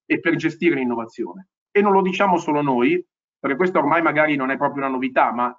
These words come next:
nel numero di gennaio-febbraio del duemiladiciannove Harvard Business Review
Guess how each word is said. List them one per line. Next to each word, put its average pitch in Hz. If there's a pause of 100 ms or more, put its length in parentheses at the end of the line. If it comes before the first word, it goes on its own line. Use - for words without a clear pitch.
nel 160
numero 185
di 147
gennaio-febbraio 156
del 143
duemiladiciannove 131 (460)
Harvard 190
Business 160
Review 147